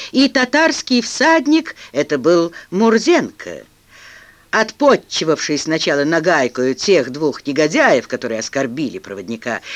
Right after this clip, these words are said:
и наказавший своей команде строгое к нему уважение. По следам их понеслись гусем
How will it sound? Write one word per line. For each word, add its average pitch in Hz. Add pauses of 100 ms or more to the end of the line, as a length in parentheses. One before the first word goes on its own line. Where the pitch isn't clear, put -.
(140)
и 226
наказавший 208
своей 143
команде 143
строгое 160
к -
нему 117 (240)
уважение. 107 (480)
По 294
следам 247
их 254
понеслись 269
гусем 254